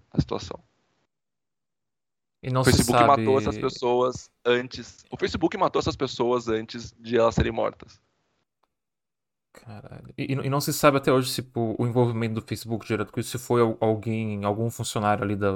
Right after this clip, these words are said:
Speaker 2: do Facebook Ucrânia, digamos assim, que é responsável
Speaker 1: Então,
Speaker 2: pelo Facebook da Ucrânia, que é simpatizante desses
Speaker 1: a pessoa
Speaker 2: movimentos e fez
Speaker 1: responsável
Speaker 2: isso.
Speaker 1: pela,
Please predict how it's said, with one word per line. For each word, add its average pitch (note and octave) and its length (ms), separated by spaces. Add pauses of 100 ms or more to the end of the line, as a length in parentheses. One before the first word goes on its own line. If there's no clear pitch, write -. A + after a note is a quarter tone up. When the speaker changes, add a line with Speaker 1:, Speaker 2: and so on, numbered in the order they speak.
Speaker 2:
do G2 60
Facebook G#2 680
Ucrânia, G#2 500
digamos G2+ 260
assim, G2+ 300 (540)
que A2+ 80
é - 20
responsável A2 540
Speaker 1:
Então, A#2 140
Speaker 2:
pelo A2+ 260
Facebook A2+ 380
da A#2+ 100
Ucrânia, A#2+ 480
que A2+ 380
é A#2+ 80
simpatizante A2 1040 (560)
desses A#2 400
Speaker 1:
a - 20
pessoa G#2+ 260
Speaker 2:
movimentos G#2+ 260
e A2 40
fez - 140 (100)
Speaker 1:
responsável C3+ 320
Speaker 2:
isso. G2+ 120
Speaker 1:
pela, D3 360